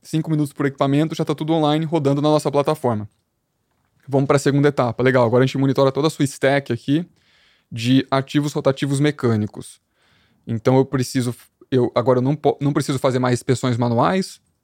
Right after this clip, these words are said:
não vou mais a campo ver, eu fico no meu computador inspecionando, quando tiver um alerta eu vou lá e checo, né? E esses alertas são muito específicos, então a gente se dispôs a, a, quando a gente fala de inteligência artificial,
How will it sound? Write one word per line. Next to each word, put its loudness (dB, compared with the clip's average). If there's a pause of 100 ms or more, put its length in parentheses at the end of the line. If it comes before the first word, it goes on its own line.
(320)
não -4
vou 2
mais 2
a 2
campo -2
ver, 4
eu -2
fico -4
no 0
meu 2
computador 0
inspecionando, 2
quando 2
tiver 2
um 6
alerta 4
eu 2
vou 2
lá 4 (480)
e 0
checo, -2 (140)
né? -2 (320)
E 2
esses 0
alertas 2
são -4
muito -6
específicos, -4
então -2
a 0
gente -6
se -10
dispôs -2
a, -2 (880)
a, -6
quando -6
a -2
gente -8
fala 0
de -4
inteligência -6
artificial, -4